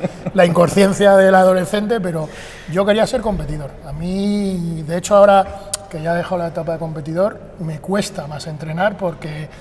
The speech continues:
Speaker 1: No hay objetivo.
Speaker 2: no tengo ese objetivo. A mí, entonces, a mí siempre me ha gustado, o sea, la, yo sé que hay gente que dice, "No, a mí me gusta verme fuerte", no, a mí me gusta verme encima del escenario. Así que hoy sí que soy un poco diferente.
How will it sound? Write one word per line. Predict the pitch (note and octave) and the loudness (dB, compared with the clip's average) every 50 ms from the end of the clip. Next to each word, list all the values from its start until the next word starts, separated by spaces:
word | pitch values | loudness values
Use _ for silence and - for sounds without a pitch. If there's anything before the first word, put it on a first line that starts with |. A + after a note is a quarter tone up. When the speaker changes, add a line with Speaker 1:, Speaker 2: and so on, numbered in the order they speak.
| - - - - | -18 -18 -14 -10
Speaker 1:
No | F#2 F#2 | -8 -6
hay | F#2 | -6
objetivo. | E2 - F2 - - C#2 - E3 | -6 -6 -8 -10 -8 -8 -6 -4
Speaker 2:
no | F3 F#3 G3 F#3+ | 0 2 2 4
tengo | E3 - F2+ F2 | 4 4 4 2
ese | D3+ - D#3 | 0 -4 -6
objetivo. | - - C3 C#3 C#3 B2+ A#2 | -6 -8 -8 -8 -10 -10 -10
A | B2+ | -8
mí, | D3 | -6
entonces, | E3 F3 D#3+ - - F#3 F3+ - G#3 F#3+ E3 | -6 -6 -6 -6 -6 -6 -4 -4 -4 -4 -4
a | D#3 | -4
mí | D#3+ F3 E3 | -4 -4 -6
siempre | - - G#3+ G#3+ F#3+ G3 F#3+ | -4 -4 -4 -2 -2 -2 -2
me | F3 | -2
ha | E3+ | -4
gustado, | E3 D#3+ D#3 - - G3+ G3+ G#3+ A3 G3+ | -6 -8 -8 -4 0 2 2 2 2 0
o | |
sea, | - F3 D#3+ D#3 D3 C#3 | -4 -6 -6 -6 -8 -8
la, | D3 D3 | -10 -10
yo | C3+ D3 D#3+ | -10 -8 -6
sé | - G3 | -4 -4
que | F3 | -2
hay | E3 - | -2 0
gente | F3+ F3+ F#3 | 0 0 0
que | F3 | -2
dice, | E3 - E3 | -2 -4 -4
"No, | G#3 B3 | -4 -2
a | G#3 | -2
mí | F#3 A3+ | -4 -4
me | A#3 A#3 | -6 -6
gusta | A3+ - - | -4 -2 -2
verme | A3 F#3+ F3 D3 | -2 -2 -4 -4
fuerte", | - F#3+ E3+ C#3 B2+ B2 | -6 -6 -6 -6 -10 -14
no, | B2 | -14
a | B2 B2+ | -14 -14
mí | C#3+ | -12
me | D#3 | -10
gusta | D#3+ E3 - F3 E3+ | -10 -10 -8 -8 -8
verme | D#3+ F3 F3 | -8 -8 -8
encima | D#3 - - F#3 F3 D#3+ C#3 | -10 -10 -10 -10 -8 -8 -8
del | A#2+ B2+ | -10 -12
escenario. | A#2+ - - B2+ B2 A#2+ A#2+ A#2 - - - - - - - - | -14 -16 -16 -16 -16 -16 -18 -18 -20 -20 -20 -20 -20 -20 -20 -18
Así | - D#3+ | -16 -12
que | D3 D#3+ | -10 -10
hoy | E3 E3 D3+ | -8 -8 -8
sí | - D#3+ | -8 -8
que | D#3 | -10
soy | C#3 - D3 | -10 -12 -12
un | C#3 B2+ | -14 -14
poco | C#3+ C3+ C3 | -14 -14 -16
diferente. | B2 - - B2+ C3 A#2+ - | -16 -16 -16 -16 -16 -16 -16